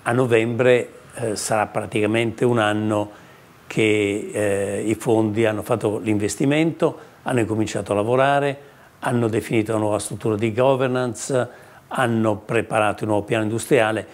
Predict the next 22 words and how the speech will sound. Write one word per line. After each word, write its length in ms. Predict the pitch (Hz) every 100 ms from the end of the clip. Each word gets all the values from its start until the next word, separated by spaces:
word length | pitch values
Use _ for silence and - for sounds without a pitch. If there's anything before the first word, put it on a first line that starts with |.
| - -
quindi 240 | - 131
sarà 240 | - 127 127
un'occasione 540 | 123 - 113 135 127
importante 800 | 101 131 107 - 123 120 131 113
per, 280 | - 110 101
eh, 300 | 101 95 95 - - - - -
presentare 880 | 110 107 104 - 123 123 113 104 101
e 100 | 113
discutere 880 | 113 - - 101 113 104 98 98 -
il 160 | 117
lavoro 300 | 107 101 113
che 80 | 98
è 20 |
stato 280 | 90 110 123
fatto 540 | 113 101 90 - 123 - - -
e 60 | 131
soprattutto 720 | - 113 120 - 104 - -
per 300 | - 110 98
definire 720 | 101 101 127 104 95 90 87 - - -
gli 100 | 117
obiettivi 480 | 107 104 - 104 92
futuri. 540 | - 95 107 92 82